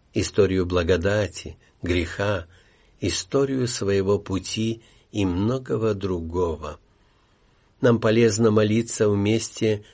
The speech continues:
со своей историей. Это же делает апостол Павел, рассказывая часть своей истории, но в целом говоря: «Это Бог избрал меня,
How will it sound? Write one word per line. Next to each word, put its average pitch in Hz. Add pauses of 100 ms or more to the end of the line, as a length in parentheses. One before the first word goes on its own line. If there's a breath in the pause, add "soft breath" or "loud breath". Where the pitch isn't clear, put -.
со -
своей 104
историей. 90 (560)
Это 117
же 98
делает 101
апостол 95
Павел, 101
рассказывая 87
часть 95
своей 90
истории, 95 (140)
но 110
в 95
целом 98
говоря: 92 (160)
«Это 87
Бог 85
избрал 95
меня, 78